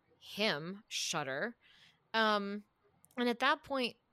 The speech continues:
I, I'm rewatching Game of Thrones, and, um, we're on season two, and Cersei is threatening Littlefinger, who was talking about how power is words and power is having this and that. And she says, like,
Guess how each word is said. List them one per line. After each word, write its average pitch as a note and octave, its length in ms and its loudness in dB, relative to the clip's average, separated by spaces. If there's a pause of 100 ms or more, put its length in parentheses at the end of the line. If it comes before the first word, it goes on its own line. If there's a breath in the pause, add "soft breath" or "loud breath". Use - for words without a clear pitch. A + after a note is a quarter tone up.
(280)
I, - 260 -4
I'm G3 180 -2
rewatching G#3 440 0
Game F#3 200 0
of F3+ 80 -8
Thrones, F3+ 540 -2
and, E3+ 380 -4
um, E3+ 220 -2
we're C#3+ 100 -4
on E3 140 -2
season E3+ 460 -6
two, F4 480 0
and G3 200 -2
Cersei A3+ 540 -2 (260 soft breath)
is G3+ 140 -6
threatening G3 420 -2
Littlefinger, F#3 560 -2
who F3+ 100 -2
was F3 120 -2
talking F3+ 280 -6
about E3 140 -4
how E3 200 -8
power F3 460 -4
is D3 200 -10 (380 loud breath)
words G3 520 2
and D#3 220 -8
power G3+ 320 0
is E3 160 -2
having D#3+ 280 -4
this A3 280 0
and E3 140 -6
that. G#3 200 2
And - 80 -8
she - 140 -2
says, E3+ 360 0
like, E3 280 -2